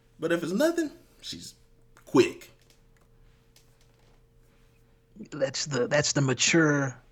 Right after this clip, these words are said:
Speaker 2: older woman aspect of things. Not a lot of time wasting going on because a lot of time wasting went on in prior years. So it's like, you know, that, that learning to get to the point type of mindset.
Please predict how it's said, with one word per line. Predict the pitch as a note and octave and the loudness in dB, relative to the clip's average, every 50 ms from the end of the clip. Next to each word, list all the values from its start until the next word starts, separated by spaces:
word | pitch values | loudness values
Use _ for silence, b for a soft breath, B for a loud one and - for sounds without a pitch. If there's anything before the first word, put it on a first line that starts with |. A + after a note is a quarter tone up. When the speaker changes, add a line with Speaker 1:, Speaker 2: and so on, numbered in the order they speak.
| _ _ _ _ - | _ _ _ _ -2
Speaker 2:
older | D3 D3+ D#3 D3 C#3 C#3 | 0 2 2 2 2 0
woman | C3+ C3+ C#3+ D3 D3 C#3+ C3+ - | -2 0 0 0 0 0 -2 -2
aspect | C#3+ C#3+ C#3 C3 - - - C#3 C3 - - - | -2 -2 -2 -2 -4 -4 -4 -4 -4 -4 -6 -10
of | B2+ B2 | -12 -8
things. | - - C#3 C3+ C3 C3 C3 B2+ - - - - - - | -4 -2 -2 -2 -2 -4 -8 -8 -10 -12 -14 -16 -10 -6
Not | D3 C#3+ C#3 C#3 | -2 0 0 0
a | C3+ | 0
lot | C3+ C#3 C3+ C3 | 0 0 0 0
of | B2+ - - | -2 -4 -6
time | - - D3 D3 C#3+ C#3 C3+ B2+ - _ _ _ | -2 0 0 0 0 0 -4 -6 -12 _ _ _
wasting | - B2+ C3 C3 A#2+ - - C3 C3 | -6 -4 -4 -4 -4 -6 -8 -8 -4
going | B2 C3+ C3 C3 C3 C3 | -2 0 0 0 0 -2
on | C3 C3 C3 C3 B2+ | -2 -2 -4 -4 -6
because | B2+ - B2 A#2+ - C#3 C3+ B2 - - - - B B B B | -6 -8 -6 -4 -2 -2 -2 -2 -4 -8 -12 -16 B B B B
a | C3+ | 0
lot | C#3 C#3 C3+ | 0 2 0
of | B2+ - | 0 -2
time | - D3 C#3+ C#3 C3+ C3 | -2 0 0 -2 -2 -4
wasting | C3 C3+ C3+ C3 - - C3 B2+ | -4 -6 -6 -6 -8 -8 -6 -4
went | B2+ C#3 C#3 C#3 | -2 -2 0 0
on | C#3 C3+ C3+ C3 B2+ B2+ - - | -2 -2 -2 -4 -4 -6 -8 -10
in | C3+ C3+ | -10 -8
prior | B2 - D#3 C#3+ C#3+ C#3 C3+ | -4 0 0 2 2 2 0
years. | B2+ B2 B2+ B2+ B2+ B2 B2 - | -2 -4 -6 -6 -6 -6 -6 -6
So | - C3 C3 | -6 -8 -6
it's | C3 - - | -6 -6 -6
like, | C3 C3 B2+ B2+ C3 - - - B B B B B B B B B B B B B B B _ | -4 -4 -4 -4 -6 -8 -12 -18 B B B B B B B B B B B B B B B _
you | - D3 C3+ | -4 -4 -2
know, | C3 - B2+ B2+ A#2+ | 0 0 0 0 0
that, | B2 B2+ B2 B2 A#2+ A#2+ - C#3 C3 | -2 -2 -2 -2 -2 -4 -6 -6 -4
that | C3+ C3 A#2+ - B2+ | -2 -2 -2 -2 -2
learning | C3 C3+ C3+ C3+ C3 C3 B2+ B2 | -2 0 0 0 -2 -4 -6 -4
to | - - - C#3 C3+ B2+ B2+ A#2+ - - - | -2 0 0 2 2 0 -2 -6 -10 -14 -10
get | - - C#3+ C#3 - - | -4 -2 -2 -2 0 0
to | D3+ C#3 | -2 -2
the | C3 A#2+ | -2 -2
point | - - D#3 D3 C#3 C3+ - _ _ _ _ _ _ | -2 -2 -2 0 -2 -4 -8 _ _ _ _ _ _
type | - C3+ C3+ C3 B2+ | -4 -4 -2 -2 -4
of | C3 C3 | -4 -2
mindset. | C3+ C3+ C3 C3 B2+ B2 - - C#3 C3 B2+ - | -2 -2 -2 -2 -4 -6 -4 -4 -2 -2 -4 -6